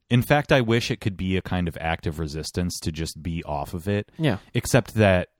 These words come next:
Speaker 1: it has done what all tech things do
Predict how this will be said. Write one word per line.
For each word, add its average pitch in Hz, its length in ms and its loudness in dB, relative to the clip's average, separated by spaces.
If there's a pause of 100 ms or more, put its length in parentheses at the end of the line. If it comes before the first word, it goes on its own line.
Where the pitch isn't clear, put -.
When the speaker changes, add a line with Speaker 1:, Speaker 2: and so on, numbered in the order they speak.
(240)
Speaker 1:
it 113 300 2
has 90 300 0
done 92 300 4
what 87 200 2
all 92 200 0
tech - 260 -8 (160)
things 78 380 -6
do 78 300 -4